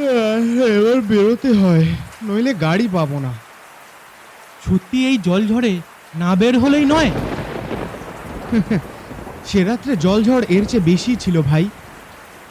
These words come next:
Speaker 1: শুধু কি জলঝড়, চারিধার ঘিরে ছিল নরকের অধিবাসীরা। সামনে ছিল সাক্ষাৎ মৃত্যুর হাতছানি। সেখান থেকে যখন ফিরতে পেরেছি, তখন আর কিছুতে ভয় করে না আমার।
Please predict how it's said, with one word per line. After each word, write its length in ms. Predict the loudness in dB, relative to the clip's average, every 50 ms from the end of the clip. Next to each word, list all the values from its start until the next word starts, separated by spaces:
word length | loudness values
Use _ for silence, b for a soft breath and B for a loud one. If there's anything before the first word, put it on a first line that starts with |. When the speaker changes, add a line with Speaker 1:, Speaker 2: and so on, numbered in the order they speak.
| -4 -2
Speaker 1:
শুধু 200 | 0 0 0 0
কি 140 | 0 -2 0
জলঝড়, 480 | 0 2 4 4 6 6 6 4 4 2 -2 -6 -14 -20 -20 -20 -20 -20 -20 -20 -20 -20 -20 -20 -20 -20 -14 -6 -4
চারিধার 640 | -2 0 0 2 0 2 2 2 2 2 2 2 0
ঘিরে 340 | -2 -2 0 2 2 2 2
ছিল 280 | 2 2 2 4 4 2 0 -4 -12 -18 -18 -16 -16 -14 -10 -10 -8 -8 -6 -4 0 2
নরকের 420 | 2 4 4 4 4 2 2 2
অধিবাসীরা। 680 | 2 2 2 2 4 4 2 2 0 -2 -2 -2 -2 -4 -6 -8 -10 -12 -14 -14 -14 -12 -12 -12 -12 -12 -14 -16 -16 -16 -16 -10 -4
সামনে 340 | -2 0 2 2 2 0 0
ছিল 300 | 0 0 0 2 2 2
সাক্ষাৎ 540 | 0 0 -2 -2 -2 -4 -4 -4 -4 -2 0
মৃত্যুর 400 | 0 0 0 -2 -2 -6 -6 -4 -2
হাতছানি। 440 | -2 -4 -4 -6 -8 -8 -8 -8 -8 -10 -12 -14 -16 -16 -16 -16 -18 -18 -16 -16 -16 -16 -16 -18 -18 -18 -20 -20 -20 -20 -8 -4
সেখান 320 | -4 -2 0 0 0 0
থেকে 200 | 0 -2 -2 -2
যখন 300 | -2 -2 -2 -2 -2 -2
ফিরতে 300 | -2 -2 -4 -4 -4 -6
পেরেছি, 420 | -6 -4 -4 -6 -4 -2 -2 -4 -4 -6 -10 -18 -20 -20 -20 -20 -20 -20 -20 -20 -20 -20 -20 -14
তখন 360 | -10 -10 -8 -6 -4 -4 -2 0
আর 140 | -2 -2
কিছুতে 360 | -2 -4 -4 -4 -2 0 0 2
ভয় 220 | 2 2 2 2
করে 240 | 0 0 0 0 0
না 140 | -2 -2 -2
আমার। 200 | -4 -4 -6